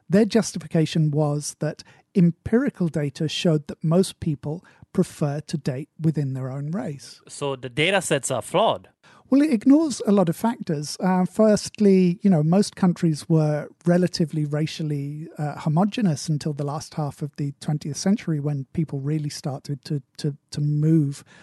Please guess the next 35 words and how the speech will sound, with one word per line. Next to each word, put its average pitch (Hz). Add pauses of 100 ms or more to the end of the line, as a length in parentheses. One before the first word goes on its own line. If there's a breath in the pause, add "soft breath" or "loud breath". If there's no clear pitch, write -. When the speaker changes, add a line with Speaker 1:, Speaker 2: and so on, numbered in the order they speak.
(220 loud breath)
Speaker 1:
uh, 151
across -
borders 147
and 143
across 131
continents. 175 (480 loud breath)
And 196
in 196
many 254
cases 175
where 165
there 160
were 190
large 156
numbers 147
of 139
people, 143
uh, 196
of 170
other 160
races 151
living 151
alongside 143
one 147
another, 147 (100)
um, 151
countries 160
like 143
the 135
U 143
S, - (280 soft breath)
laws 208
were 156
often 156
enacted 147